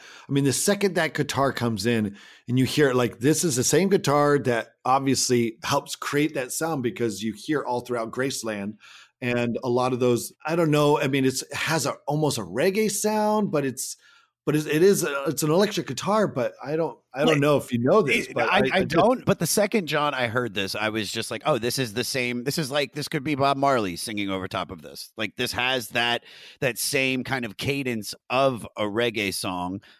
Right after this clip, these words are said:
Speaker 2: I, I just, I loved her voice so much. And I think that's kind of what, this is where, where I really started, you know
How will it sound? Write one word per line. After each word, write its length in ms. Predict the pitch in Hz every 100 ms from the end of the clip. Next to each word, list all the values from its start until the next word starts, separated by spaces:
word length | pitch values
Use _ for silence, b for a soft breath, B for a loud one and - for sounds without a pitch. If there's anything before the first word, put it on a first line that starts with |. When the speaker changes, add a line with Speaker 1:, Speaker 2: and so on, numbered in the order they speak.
| b -
Speaker 2:
I, 120 | 147
I 120 | - 175
just, 260 | 180 - -
I 120 | 165
loved 480 | 135 107 120 135 139
her 220 | 104 123
voice 460 | 95 92 107 104 101
so 320 | - 120 113
much. 240 | 110 101
And 160 | 120 160
I 60 | 185
think 200 | 302 285
that's 180 | 262
kind 280 | - 180 190
of 80 | 180
what, 500 | 131 139 135 139 143
this 160 | 165 214
is 120 | 165
where, 260 | 165 160 143 131
where 160 | 127 135
I 40 |
really 380 | 120 120 127 127
started, 640 | - - 120 117 113 104 - B B B B
you 140 | 135
know 340 | 131 107 101